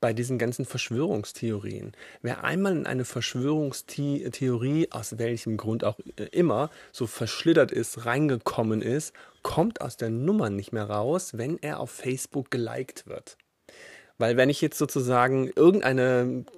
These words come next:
kranke Theorie gefunden habe, von der die Mehrheit sagt, "Das ist Käse, was du da erzählst" und was noch immer dahinter steht,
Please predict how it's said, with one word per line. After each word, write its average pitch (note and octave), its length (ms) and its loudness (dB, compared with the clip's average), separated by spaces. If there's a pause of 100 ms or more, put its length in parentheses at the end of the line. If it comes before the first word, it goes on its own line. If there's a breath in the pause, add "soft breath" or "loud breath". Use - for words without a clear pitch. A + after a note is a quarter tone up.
(200)
kranke C3+ 540 0
Theorie C3 520 2
gefunden B2 480 2
habe, A2+ 240 0
von A#2 180 0
der A#2 80 4
die A2+ 120 0
Mehrheit A#2 360 0
sagt, - 320 -4
"Das A2 100 -6
ist - 300 -12
Käse, C#3 380 0
was G2 100 -2
du A2 100 -6
da G2+ 120 -2
erzählst" A#2 560 -2
und G#2 140 -2
was G#2 160 -2
noch A2+ 100 0
immer A2 120 0
dahinter A2 300 0
steht, B2 340 -2